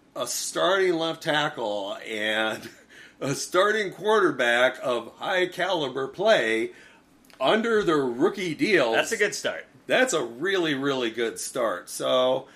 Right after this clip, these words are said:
Speaker 1: um, you know, that's, uh, th-, that's, um, uh, you know, those, those are two really good storylines, right? So,
Speaker 2: I mean, so I was listening to Tom Thayer, and he had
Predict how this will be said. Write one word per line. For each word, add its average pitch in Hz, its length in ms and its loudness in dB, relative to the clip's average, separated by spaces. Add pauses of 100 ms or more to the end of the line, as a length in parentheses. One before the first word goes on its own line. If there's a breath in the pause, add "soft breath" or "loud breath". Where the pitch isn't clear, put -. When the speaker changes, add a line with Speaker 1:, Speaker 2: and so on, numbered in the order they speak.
(300 loud breath)
Speaker 1:
um, 143 420 0
you 170 120 -4
know, 147 100 -4
that's, 185 360 -6
uh, 147 520 -8
th-, 147 280 -10
that's, 170 380 -2
um, 139 400 -4 (760)
uh, 131 300 -6
you 151 120 -6
know, 139 100 -4
those, 156 380 2
those 160 240 0
are 196 140 0
two 175 300 -4
really 120 340 0
good 113 280 -4
storylines, 98 1000 -10
right? 101 420 -12
So, 120 200 -6
Speaker 2:
I 117 180 -2
mean, 117 80 -10
so - 160 -8
I 135 100 0
was 185 120 -2
listening 170 300 -10
to 104 80 -6
Tom 127 380 -6
Thayer, 110 420 -4 (420 soft breath)
and 110 140 -14
he 175 320 -10 (340)
had 117 320 -4